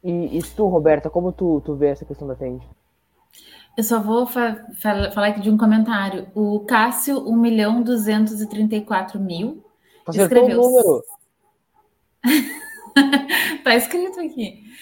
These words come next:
Speaker 2: "Salve, Trek Brasilis! Que tal vocês pegarem um dia da semana pra fazerem uma live, pra responderem perguntas pros novos fãs de Star Trek e discutir coisas de Star Trek sem ser só um filme ou série, et cetera?"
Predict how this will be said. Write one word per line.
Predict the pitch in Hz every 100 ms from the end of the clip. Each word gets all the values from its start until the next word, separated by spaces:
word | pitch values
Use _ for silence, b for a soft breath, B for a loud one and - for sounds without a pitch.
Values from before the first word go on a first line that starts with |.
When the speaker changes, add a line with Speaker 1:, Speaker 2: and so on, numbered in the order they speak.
| 294 254 -
Speaker 2:
"Salve, | - - 302 294 277 285 294
Trek | 254 254 247
Brasilis! | 226 226 226 220 214 214
Que | 220
tal | 240
vocês | 240 262 269
pegarem | 269 240 240
um | 247 269
dia | 233 254
da | 254
semana | 254 220 214 226
pra | 240
fazerem | 240 214 214 233
uma | 240
live, | 220 196 220 220
pra | 214
responderem | 214 208 226 214 226
perguntas | 233 214 214 214 -
pros | 226 214
novos | 220 233 254 262 -
fãs | 233 240 233
de | 240
Star | - 226 214
Trek | 185 190 -
e | 220
discutir | - 226 220 247
coisas | - 233 240 254
de | 233 277
Star | 285 277
Trek | 247 226 226 240
sem | 247 240
ser | 254 240
só | 233 240 220 247 - 240
um | 262 269
filme | - 240 247 247 247 240
ou | - 220
série, | 226 220 196 208 220 -
et | 214
cetera?" | - 202 180 175 160